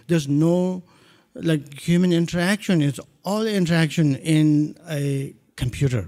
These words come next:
right? Digital. And sometimes I think there's a danger for us to lose the sense of, uh, what we call the heart,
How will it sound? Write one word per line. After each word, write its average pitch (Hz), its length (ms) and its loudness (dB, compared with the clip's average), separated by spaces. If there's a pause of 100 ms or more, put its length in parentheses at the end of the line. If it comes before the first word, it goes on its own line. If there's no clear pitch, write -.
right? 127 260 -12 (400)
Digital. 117 420 -10 (520)
And 151 160 -6
sometimes 170 680 -2 (800)
I 147 120 -4
think 156 320 -2
there's 156 260 2
a 147 60 -2
danger 147 400 2
for 143 220 -2
us 139 260 -2
to - 120 -6
lose 139 380 -2
the 135 120 -2
sense 139 440 -4
of, 131 240 -8
uh, 131 360 -2 (400)
what 135 220 -2
we 131 120 -4
call 131 260 -2
the 120 100 -6
heart, - 580 -4